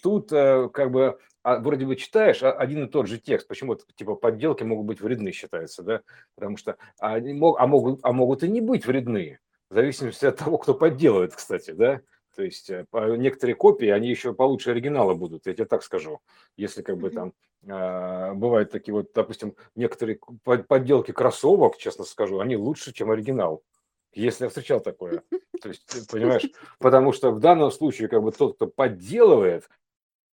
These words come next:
Speaker 1: у него больше потенциал, а, к-, творческий, чем, а, у автора, э, этого вс-, пи-, тот, кто дал ему эту идею. То есть он переделывает ее, творчески переработал. Поэтому тут важно что? Это ж все равно творческая переработка, прием данных и творческая переработка.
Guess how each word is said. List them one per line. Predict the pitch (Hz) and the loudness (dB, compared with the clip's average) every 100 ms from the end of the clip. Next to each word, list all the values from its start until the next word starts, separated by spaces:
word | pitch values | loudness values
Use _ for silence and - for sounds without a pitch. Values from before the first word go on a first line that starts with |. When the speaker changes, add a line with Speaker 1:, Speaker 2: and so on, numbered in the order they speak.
| _ _ - | _ _ -8
Speaker 1:
у | |
него | 113 139 143 | -2 0 2
больше | 160 - 110 | 0 0 -4
потенциал, | 110 113 - 170 196 180 _ _ _ | -6 -6 2 6 6 4 _ _ _
а, | 98 95 92 | -8 -6 -8
к-, | 87 | -10
творческий, | - 131 123 - - 90 | -4 0 0 -2 -14 -16
чем, | - 120 120 101 | -10 -6 -4 -4
а, | 101 | -6
у | 98 131 | 2 4
автора, | 117 - 95 | 4 0 -4
э, | 104 101 107 | -4 -4 -10
этого | 98 92 92 | -8 -8 -8
вс-, | - 113 101 | -10 -20 -12
пи-, | 143 127 | -8 -6
тот, | - 113 | -4 -4
кто | 123 110 | -2 -4
дал | 107 123 104 | 0 2 2
ему | 95 | -2
эту | 113 | -6
идею. | 117 113 87 - _ _ _ - | -8 -6 -8 -10 _ _ _ -12
То | |
есть | - | -6
он | 139 | -4
переделывает | 139 143 135 98 80 - | -4 -2 0 0 -2 -8
ее, | 80 - - - | -14 -14 -20 -6
творчески | 120 180 120 - 127 | 0 0 0 -12 -6
переработал. | 127 127 131 101 - 71 _ - _ | -2 2 2 0 -6 -12 _ -20 _
Поэтому | 113 127 135 113 | 2 2 2 -4
тут | - 208 123 | -2 -2 2
важно | 165 160 147 139 | 2 2 -2 -8
что? | - 127 | -2 0
Это | 101 - | 0 -2
ж | |
все | - | 2
равно | 151 135 | 2 2
творческая | 127 131 - 107 | 0 -4 -4 -6
переработка, | 117 123 165 214 - - | -2 0 2 0 -4 -8
прием | 117 120 127 | -4 -4 -2
данных | 180 120 101 | -2 -2 -6
и | |
творческая | - 139 - - | -6 -6 -6 -8
переработка. | - 120 135 110 - 73 | -4 2 2 0 -6 -12